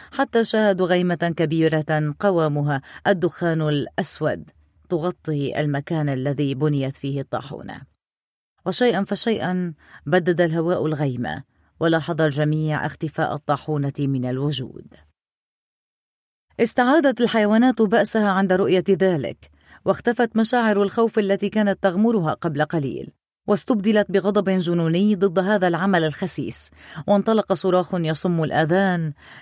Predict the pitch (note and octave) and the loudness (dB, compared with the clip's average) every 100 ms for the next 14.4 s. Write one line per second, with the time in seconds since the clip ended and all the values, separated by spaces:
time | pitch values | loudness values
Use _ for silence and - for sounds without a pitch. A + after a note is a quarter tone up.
0 | - B3 A#3 F3+ E3 D3 C#3+ B2 C#3+ F3+ | 2 2 4 2 0 -2 -2 -4 -4 -6
1 | E3+ C#3 B1+ - - _ - F#3 G3+ G#3 | -2 -2 -4 -10 -16 _ 0 2 4 4
2 | G3 G3 F3+ G3 G3 F#3+ F#3+ G#3 G3+ G3 | 4 2 4 4 4 4 2 4 4 2
3 | F3+ - - - F#3+ - F#3 F#3 F3 F3 | 0 -2 -16 -4 -4 -2 0 0 -2 -4
4 | F3+ F3 F3 F#3 F3+ F3 G3 - E3+ E3+ | 0 2 2 0 0 -2 -4 -2 0 0
5 | E3+ D#3 - F3 D#3 D#3+ D#3 D3+ D3+ D3 | 0 0 -2 -2 -2 -2 -2 0 0 0
6 | D#3+ E3+ D3+ - - _ - _ F3 D#3+ | 0 0 -2 -6 -14 _ -20 _ 0 2
7 | B2 E3+ D3+ D3+ C#3+ D#3+ D#3+ D#3 D3 D3 | 2 0 0 0 0 0 0 0 0 -2
8 | - F3 D3+ D#3+ G2+ - _ _ _ _ | -2 -2 -2 -2 -2 -6 _ _ _ _
9 | - F#3 D#3 D3+ C#3+ E3 D3+ D3 C#3+ D3 | 0 0 2 0 0 0 0 0 0 -2
10 | C3+ D3+ C3+ C3+ D3+ D3 D#3 C#3 F#2+ C#3+ | -2 -2 -4 -2 -4 -2 -4 -2 -6 -6
11 | - C3+ C3 - _ _ _ _ _ _ | -6 -6 -8 -12 _ _ _ _ _ _
12 | _ _ _ _ _ _ _ A3 G#3+ G#3+ | _ _ _ _ _ _ _ 2 2 2
13 | G#3+ G#3+ A3 C#4+ D4+ A#3+ A#3 G#3+ G3 F#3+ | 2 2 4 2 2 -2 0 2 2 2
14 | G3+ G3 G#3 A3+ | 0 2 2 0